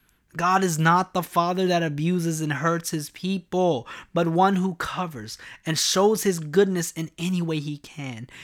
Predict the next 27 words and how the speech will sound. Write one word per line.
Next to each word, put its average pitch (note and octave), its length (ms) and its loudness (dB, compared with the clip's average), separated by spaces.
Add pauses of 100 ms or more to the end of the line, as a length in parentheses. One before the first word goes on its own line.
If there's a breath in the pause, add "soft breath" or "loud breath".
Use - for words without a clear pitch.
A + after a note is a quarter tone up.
He F3+ 180 -4
has E3 260 0
mercy D#3+ 480 -2
for - 160 -12
the B2+ 160 -12
sinner. - 420 -14 (260 loud breath)
He F3+ 160 -4
protects E3+ 500 -4
and E3 160 -4
sticks - 420 -2 (100)
up F#3+ 280 -4
for F3 100 -6
the D3+ 120 -4
marginalized. B2+ 840 -8 (220 loud breath)
He G3 160 0
is F3+ 100 6
near A3 380 6
to - 140 -2
the G3 100 0
brokenhearted. C3 720 -4
He C#3+ 120 -2
is C3 140 -4
loving D3 500 -4 (320 loud breath)
and C#3+ 140 -4
a C3 60 -6
caring B2+ 520 -4
God. G#2+ 420 -14